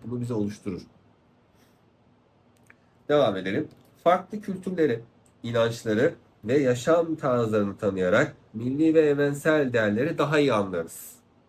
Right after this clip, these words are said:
Devam edelim. "Tarihi olayları analiz ederek, neden sonuç ilişkisi kurarak, farklı bakış açılarını değerlendirerek eleştirel düşünme geliştiririz." Güzel.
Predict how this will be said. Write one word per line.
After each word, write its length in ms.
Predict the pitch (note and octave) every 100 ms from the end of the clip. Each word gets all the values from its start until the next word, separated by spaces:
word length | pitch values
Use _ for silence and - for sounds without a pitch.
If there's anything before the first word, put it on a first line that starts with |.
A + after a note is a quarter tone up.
| _ _ _ _ -
Devam 480 | F#2+ E2 E2+ F#2 F#2+
edelim. 480 | F2 E2+ F#2+ B2+ - _ _ _ _ _ _
"Tarihi 300 | - C#3+ D#3+
olayları 480 | F#3 F3+ F3 E3+ E3
analiz 300 | D3+ D#3 D3
ederek, 400 | D3 C3+ A#2+ B2 - -
neden 340 | A#2 B2+ B2+
sonuç 320 | B2 A#2+ A#2+
ilişkisi 460 | A2+ G#2+ - - G#2
kurarak, 440 | G#2 F#2 A2 - _ -
farklı 380 | G#2+ A2+ E3 F#3
bakış 220 | G3+ -
açılarını 540 | D#3 C#3+ A#2 F2 F#2 - _ _ -
değerlendirerek 840 | G#2+ G#2+ G#2+ G#2 G2+ G2+ G2 D#3+ - _ _
eleştirel 760 | A2+ B2+ B2+ - C#3+ D3 D3 B2+
düşünme 720 | B2+ - C3 B2+ B2+ C#3+ B2+ - _ _ _ _ _ _ _
geliştiririz." 800 | G#2 G2+ F#2 - - F#2 F2+ - - _ _ -
Güzel. 400 | F#2 F2+ G2 C3+